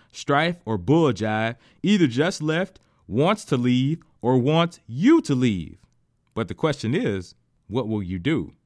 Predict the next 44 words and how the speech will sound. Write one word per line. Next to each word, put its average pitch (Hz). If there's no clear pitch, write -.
And 156
this 254
is 185
a 135
case-by-case 135
basis, 95
so 107
there's 147
no 156
umbrella 117
answer 98
here. 85
There's 101
no 135
one 135
answer 135
fits 113
all. 85
But 123
one 151
thing, 170
and 113
this 220
is 143
the 117
most 113
important 98
thing, 82
sometimes 135
God 175
is -
trying 175
to 151
remove 123
a 95
bad 127
thing 131
or 98
a 82
bad 110
someone 117
from 104
our 95
lives, 110